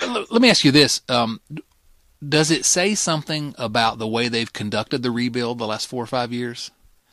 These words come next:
that they're just making these significant changes across the organization? You know, Derek Johnson hired his pitching coach, and, uh, part of his duties are gonna be he's changing the philosophy from top to bottom in the organization. Isn't this something that should have happened four or five years ago?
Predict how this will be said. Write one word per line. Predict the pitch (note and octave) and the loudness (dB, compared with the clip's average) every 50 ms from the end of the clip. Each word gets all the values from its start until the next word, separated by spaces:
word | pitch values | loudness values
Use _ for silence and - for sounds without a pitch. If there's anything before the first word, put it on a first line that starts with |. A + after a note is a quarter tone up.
| _ _ _ _ _ _ _ _ | _ _ _ _ _ _ _ _
that | - - | -8 -6
they're | - A2+ | -6 -4
just | G#2 A2+ B2+ - - | -2 -2 0 0 0
making | C3 A#2 A#2+ - - A2+ | 0 -2 -2 -2 -4 -4
these | G#2+ A2 A2+ - | -4 -4 -4 -4
significant | - - G#2+ G#2+ G#2+ A2 G#2+ - - G#2 A2+ G#2 G2 | -4 -4 -6 -6 -6 -6 -6 -6 -8 -10 -10 -8 -6
changes | - - B2 A2 G#2+ G2+ G#2+ F#2+ | -4 -4 -2 -2 -4 -4 -6 -8
across | G2 F#2+ - - - - A2+ A2+ A#2 - | -8 -10 -10 -10 -8 -6 -4 -4 -4 -4
the | - - G2+ - | -4 -6 -6 -6
organization? | B2 A2+ G#2+ G2+ G#2+ G#2 G2+ G#2+ G#2 A2 G#2+ - A#2+ A#2 A2+ - - - - - - - | -6 -8 -8 -8 -10 -10 -8 -6 -6 -6 -6 -6 -8 -10 -12 -16 -20 -20 -20 -20 -10 -8
You | B2+ | -2
know, | A#2 | 2
Derek | A2+ C#3+ C3+ A#2 | 2 2 4 4
Johnson | G#2 B2+ B2+ C#3 B2 A#2+ | 2 2 2 2 2 0
hired | - A#2 A#2+ | -2 -2 -2
his | G#2+ - | -4 -2
pitching | - C#3 C3 - B2+ A2 | -2 0 0 0 0 -2
coach, | G#2 G#2 G2+ G#2+ - | -2 -4 -4 -4 -6
and, | G#2+ G#2 G#2 | -6 -6 -8
uh, | G#2 F#2+ C#2 A#1+ - - - - - | -10 -10 -12 -14 -16 -16 -18 -18 -6
part | - C3 B2+ A#2 | -2 -2 0 0
of | G#2 | 0
his | C3 C#3 A#2+ A2+ | 0 0 -2 -4
duties | B2 B2+ C#3 A#2+ A2+ G#2+ A2 G2+ A#2+ | -8 -8 -4 -2 -2 0 0 -2 -4
are | G#2+ G#2 | -4 -4
gonna | G2+ A2 G#2+ G#2+ | -4 -4 -2 0
be | A2 G#2+ G2+ - - - - _ _ _ _ _ | 0 0 0 -2 -6 -12 -20 _ _ _ _ _
he's | - C3 - | -6 -4 -2
changing | - - B2 A#2 A#2 G#2+ G#2+ | 0 2 2 2 2 0 -2
the | G#2+ G2 | -4 -4
philosophy | - - A2 G#2 G#2+ A2 - - - G#2+ G2+ | -4 -2 0 0 2 0 0 -2 -2 -4 -6
from | G2+ - A#2 G#2 G2+ | -6 -8 -10 -10 -6
top | - - A#2+ A2+ - | -2 -2 -2 0 -2
to | - | -2
bottom | G#2 G2+ F#2+ F#2+ F#2+ | -2 -2 -2 -4 -6
in | G2 | -10
the | G2+ G2 | -10 -10
organization. | F#2+ G2 A2+ A2 G#2+ A2 G2+ - - - - - - - - - - _ _ _ _ _ _ _ _ _ - | -10 -10 -12 -12 -10 -10 -10 -10 -10 -14 -18 -20 -20 -20 -20 -20 -20 _ _ _ _ _ _ _ _ _ -2
Isn't | - F3 - B3+ | -2 0 2 2
this | C#4+ A#3+ - | 2 4 4
something | G#3+ F#3 E3 | 4 2 2
that | C#3 | 2
should | - - D3 A#2+ | 0 0 2 2
have | A#2+ | 2
happened | C3 C3+ - B2+ A#2 G#2 G2 | 2 2 0 -2 -4 -4 -6
four | - - C#3 C3 | -4 0 0 0
or | A2+ | 2
five | - A#2+ A2 G2 | 2 0 -2 -2
years | G2 G2+ G2 | -4 -6 -6
ago? | A2 A2+ A2+ A2+ A2 | -4 -4 -4 -4 -6